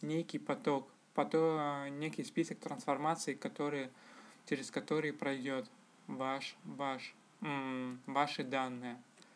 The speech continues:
И в конце, в конце мы пишем, ну, subscribe, чтобы,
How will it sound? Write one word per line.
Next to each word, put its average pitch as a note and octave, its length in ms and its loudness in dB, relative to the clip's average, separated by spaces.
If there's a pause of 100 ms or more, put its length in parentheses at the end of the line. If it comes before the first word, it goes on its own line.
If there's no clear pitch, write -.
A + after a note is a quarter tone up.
(260)
И D#3 120 2
в D#3 100 -6
конце, F#3 480 2
в G3 80 -8
конце D3+ 600 0
мы D3 160 -2
пишем, D3+ 500 -2 (180)
ну, C#3 160 -8
subscribe, C3+ 720 -2 (1300)
чтобы, C#3 760 4